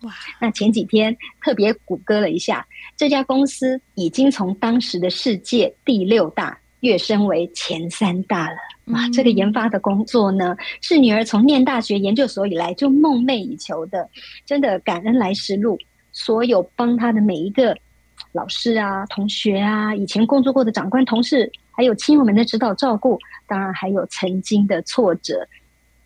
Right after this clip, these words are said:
Speaker 2: 最最最重要的就是感恩导师，感恩天地。那此外呢，女儿她也不时的会运用太阳灵验转运法，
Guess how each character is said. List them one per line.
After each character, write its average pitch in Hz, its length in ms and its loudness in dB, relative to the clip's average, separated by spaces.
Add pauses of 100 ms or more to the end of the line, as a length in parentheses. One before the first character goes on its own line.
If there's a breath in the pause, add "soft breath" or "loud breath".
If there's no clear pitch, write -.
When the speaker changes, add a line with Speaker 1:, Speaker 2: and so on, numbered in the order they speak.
Speaker 2:
最 240 280 2
最 220 240 2
最 220 200 2
重 214 200 0
要 208 100 2
的 185 80 -2
就 180 60 -4
是 170 100 -4
感 190 160 -6
恩 196 120 -4
导 - 160 -6
师， - 200 -6
感 - 140 -6
恩 156 120 -10
天 196 260 0
地。 - 280 -2 (300 loud breath)
那 285 100 -2
此 - 240 -2
外 269 200 2
呢， 240 120 4
女 226 180 2
儿 190 140 0
她 226 240 -4
也 269 220 6
不 277 220 0
时 - 200 -4
的 220 100 2
会 254 180 2
运 247 200 4
用 214 220 2
太 269 220 -4
阳 208 260 0
灵 196 180 2
验 214 300 2
转 165 220 -2
运 233 220 4
法， - 200 -6